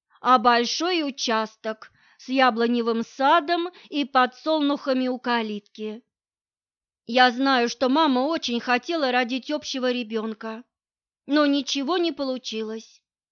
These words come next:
Сидение на пне в зимнем лесу аукнулось. Олежка окончил школу без медалей, но и без справки. Нормально, в общем, средненько. Военным, как папа Коля когда-то,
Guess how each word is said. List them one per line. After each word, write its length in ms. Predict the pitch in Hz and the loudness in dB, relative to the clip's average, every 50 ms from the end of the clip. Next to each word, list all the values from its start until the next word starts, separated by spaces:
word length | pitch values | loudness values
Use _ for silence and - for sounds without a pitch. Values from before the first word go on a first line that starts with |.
| _ _ _ _ | _ _ _ _
Сидение 540 | - - 285 254 240 294 302 277 294 302 302 | -10 -8 -6 -4 -2 0 0 2 2 2 2
на 180 | 294 302 320 330 | 2 2 2 0
пне 320 | 320 311 302 285 262 233 | 0 0 0 2 2 0
в 60 | 208 | -2
зимнем 420 | 202 214 254 254 240 240 240 247 240 | -4 -4 -4 -2 -2 0 -2 -2 -4
лесу 440 | 240 254 277 269 - - 254 233 226 | -4 -6 -8 -10 -8 -6 -2 0 2
аукнулось. 960 | 226 240 240 240 233 - - 226 220 220 220 226 226 226 - - - - _ _ _ _ _ _ _ _ _ _ _ _ _ _ _ _ _ _ _ | 2 2 2 0 -2 -6 -8 -8 -6 -6 -6 -6 -8 -10 -14 -18 -20 -20 _ _ _ _ _ _ _ _ _ _ _ _ _ _ _ _ _ _ _
Олежка 560 | - 262 285 311 370 453 440 - - 269 254 254 | -2 0 2 2 2 0 -2 -2 0 2 2 2
окончил 460 | 247 - 277 269 262 262 285 277 269 | 2 2 0 0 0 0 -2 -2 -2
школу 360 | - - - 349 349 330 302 | -4 -2 -2 0 0 0 0
без 200 | 233 262 262 226 | -2 -4 -4 -2
медалей, 560 | 247 254 254 226 208 208 202 202 202 208 220 | -2 -2 -2 -2 -2 -2 0 0 -2 -2 -2
но 180 | 233 262 320 403 | 0 0 0 0
и 120 | 403 339 | 0 0
без 240 | 214 233 233 - - | -2 -2 -4 -6 -8
справки. 760 | - - 220 214 208 202 202 - - - 214 196 202 208 233 _ _ _ _ _ _ - | -8 -4 -2 -2 -2 -4 -6 -10 -14 -12 -10 -10 -10 -10 -14 _ _ _ _ _ _ -2
Нормально, 640 | 254 269 277 277 277 277 269 240 220 214 214 214 | 2 4 4 6 6 4 4 4 2 0 -2 -4
в 80 | 202 208 | -4 -4
общем, 560 | 208 208 - - - - 214 208 214 233 240 _ _ _ _ _ | -6 -6 -6 -8 -10 -8 -8 -8 -10 -10 -14 _ _ _ _ _
средненько. 920 | _ - 311 330 311 285 214 220 226 226 226 214 - 226 226 226 240 254 _ _ _ _ _ _ _ _ _ _ _ _ | _ -4 -2 -2 -2 -2 -2 -4 -6 -6 -6 -8 -8 -8 -8 -8 -8 -12 _ _ _ _ _ _ _ _ _ _ _ _
Военным, 640 | - 247 262 262 269 269 302 370 370 339 285 247 233 220 | 0 4 4 4 4 4 2 2 2 2 2 0 0 0
как 240 | - 247 247 247 | 2 0 0 2
папа 260 | - 247 240 233 254 240 | 2 0 0 0 -2 -6
Коля 320 | - - 247 240 233 233 | -4 -2 0 0 0 0
когда-то, 800 | 233 247 233 226 226 214 233 233 240 233 - 233 233 233 254 | 0 -2 -2 -2 -2 -2 -2 -2 -2 -4 -6 -8 -8 -8 -10